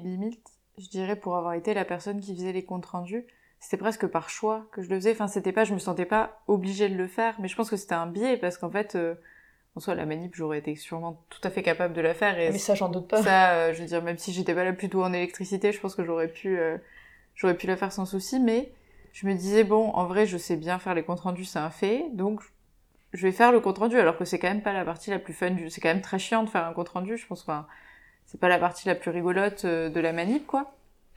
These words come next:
Speaker 1: Et du coup, je, je suis d'accord avec toi, et c'est hyper, euh, chouette comme conseil, et je pense effectivement toute personne qui sera
Speaker 2: Ouais,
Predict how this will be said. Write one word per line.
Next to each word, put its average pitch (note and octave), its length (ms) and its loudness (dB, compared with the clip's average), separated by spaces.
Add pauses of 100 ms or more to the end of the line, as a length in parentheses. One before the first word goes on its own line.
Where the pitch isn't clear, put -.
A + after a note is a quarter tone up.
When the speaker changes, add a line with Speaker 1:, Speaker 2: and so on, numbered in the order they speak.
(460)
Speaker 1:
Et F#3+ 120 6
du E3 140 -4
coup, A#3+ 120 -6
je, E3 400 0 (200)
je - 100 -18
suis - 120 -8
d'accord F3 240 2
avec E3+ 160 0
toi, A#3 120 2
et G#3 60 2
c'est F#3+ 180 0
hyper, E3+ 360 -2
euh, E3 140 -4
chouette G#3+ 260 -4
comme F3 200 -4
conseil, F#3 340 -2
et F3 40 -4
je E3+ 80 -10
pense F#3 160 -8
effectivement F3 320 -6
toute F#3+ 180 -8
personne F#3+ 360 -2
qui - 100 -14
sera D#3 480 -2
Speaker 2:
Ouais, F#3 320 2